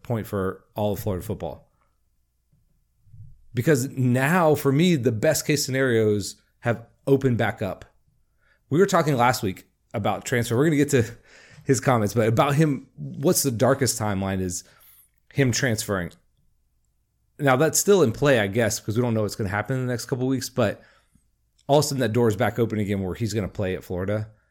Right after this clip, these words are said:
And guess what? Uh, Todd Grantham's contract ends after the season. It's hard to see a world in which he is re-upped. So the Grantham experiment, I think, will come to an end. It almost has to. If it doesn't,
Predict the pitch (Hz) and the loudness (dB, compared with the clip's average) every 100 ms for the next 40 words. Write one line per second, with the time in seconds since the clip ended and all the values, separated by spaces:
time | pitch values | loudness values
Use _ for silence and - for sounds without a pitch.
0 | _ _ _ _ _ _ 127 139 120 165 | _ _ _ _ _ _ -4 -2 0 0
1 | 180 143 - _ - 135 120 - 165 127 | 2 0 -2 _ -6 -4 -4 0 0 0
2 | 139 131 117 - 117 127 110 90 - - | 0 -2 -4 -4 -4 -2 -2 -4 -6 -14
3 | _ _ _ _ _ _ _ _ _ _ | _ _ _ _ _ _ _ _ _ _
4 | - - 160 123 101 - 87 80 87 73 | -8 0 2 2 -2 -4 -8 -6 -8 -10
5 | 69 - _ _ _ _ _ _ _ _ | -12 -14 _ _ _ _ _ _ _ _
6 | _ _ _ _ _ _ _ 123 - 165 | _ _ _ _ _ _ _ -8 -2 2
7 | 185 156 - 151 120 110 123 117 104 - | 2 2 0 2 2 4 4 4 0 -4
8 | _ _ _ - 117 110 117 104 - - | _ _ _ -6 -2 0 0 -2 -8 -18
9 | _ _ _ _ _ _ _ - 135 131 | _ _ _ _ _ _ _ -8 -2 -2
10 | 95 107 110 90 - - - _ _ _ | 0 -4 -4 -6 -8 -12 -20 _ _ _
11 | - 151 139 147 185 175 160 135 - - | -2 0 2 2 2 2 0 -2 -6 -4
12 | - 139 135 110 120 151 131 139 160 160 | 0 0 0 -2 0 0 2 0 0 2
13 | 160 156 170 165 - _ - 156 156 151 | 2 4 2 0 -6 _ -4 -2 0 0
14 | 160 160 135 127 131 127 151 135 135 | 0 2 0 0 2 2 4 2 -2